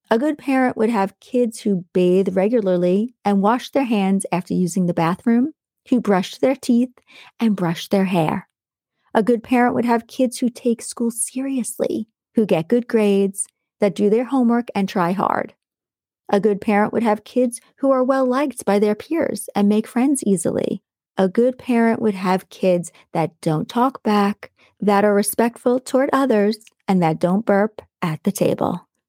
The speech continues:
<laughs> There are going to be so many things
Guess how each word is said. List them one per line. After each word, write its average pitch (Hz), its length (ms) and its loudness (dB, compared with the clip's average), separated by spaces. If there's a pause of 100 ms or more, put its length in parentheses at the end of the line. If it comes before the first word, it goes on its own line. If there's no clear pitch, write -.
(340)
<laughs> 240 60 2 (1200)
There 285 220 2
are 302 40 2
going 240 260 0
to 240 60 2
be 220 200 0
so 202 400 0
many 254 340 2
things 185 480 -2